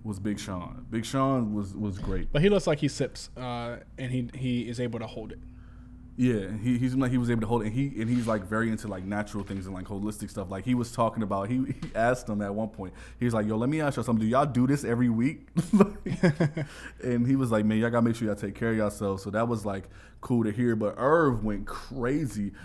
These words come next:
Speaker 1: Don't ever, ever, ever. He gonna, he gonna walk that back. He has to, bro.
Speaker 2: I don't think so. I mean, it's already out there. What is he gonna say? Never mind. No, I
Speaker 1: You
Speaker 2: was,
Speaker 1: can,
Speaker 2: I
Speaker 1: you
Speaker 2: was
Speaker 1: can,
Speaker 2: joking.
Speaker 1: no, no, no, no, no.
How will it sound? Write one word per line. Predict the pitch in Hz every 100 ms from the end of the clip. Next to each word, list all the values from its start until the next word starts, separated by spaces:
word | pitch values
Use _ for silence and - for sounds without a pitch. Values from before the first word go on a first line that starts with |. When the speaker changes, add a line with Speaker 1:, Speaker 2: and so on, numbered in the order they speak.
| - -
Speaker 1:
Don't | 131 139 135
ever, | 151 185 156
ever, | 127 127 113
ever. | 113 113 107 - - 131
He | 202
gonna, | 175
he | 151
gonna | 175
walk | 120 101 90
that | 85
back. | 87 85
He | 139
has | 117 90 -
to, | 90
bro. | 85 82 85 - - -
Speaker 2:
I | 139
don't | 175
think | 170 190
so. | -
I | 131
mean, | 143
it's | 139
already | 156 143
out | 147 143
there. | 117 117
What | 120
is | 123
he | 123
gonna | 117
say? | - 127 120 -
Never | 117 120
mind. | 123 127 131 -
No, | 117
I |
Speaker 1:
You | 123
Speaker 2:
was, | 131
Speaker 1:
can, | 151
Speaker 2:
I | 110
Speaker 1:
you | 160
Speaker 2:
was |
Speaker 1:
can, | 247
Speaker 2:
joking. | 127 - 127
Speaker 1:
no, | 254
no, | 370
no, | 403
no, | 403
no. | 370